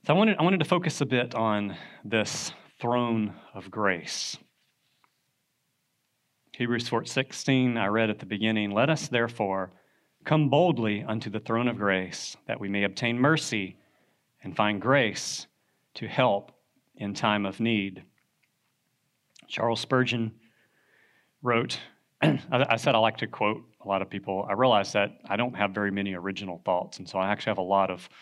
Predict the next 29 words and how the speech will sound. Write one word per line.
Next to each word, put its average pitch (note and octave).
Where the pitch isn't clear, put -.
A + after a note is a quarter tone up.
quotes, E3
um, F#2+
and G#2
I, G2
reading B2
Spurgeon, A2
there G#2
was G2+
just -
a G#2
lot G2+
of F#2
great G#2
things G2+
here. G#2
But G#2
he D#3+
said, B2
in A2
talking A2
about G2+
this G2+
throne A2+
of G2
grace, G2
he G#2+
says, A2
"Our B2
Father B2+